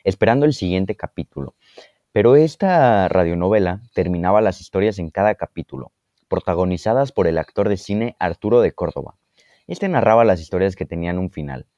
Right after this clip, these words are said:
no del todo agradable. El protagonista narraba diferentes historias de miedo.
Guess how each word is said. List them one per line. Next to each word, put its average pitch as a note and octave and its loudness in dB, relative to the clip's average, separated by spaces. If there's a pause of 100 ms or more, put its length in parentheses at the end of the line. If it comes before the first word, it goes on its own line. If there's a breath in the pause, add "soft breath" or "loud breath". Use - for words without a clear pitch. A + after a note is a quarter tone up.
(280)
no D3 -6
del D3+ -4
todo F#2+ 4
agradable. E2 -2 (340)
El F#2+ 0
protagonista F#2+ 0
narraba F2+ 2
diferentes E2 -4
historias E2 -2
de D#2 -8
miedo. D2 -6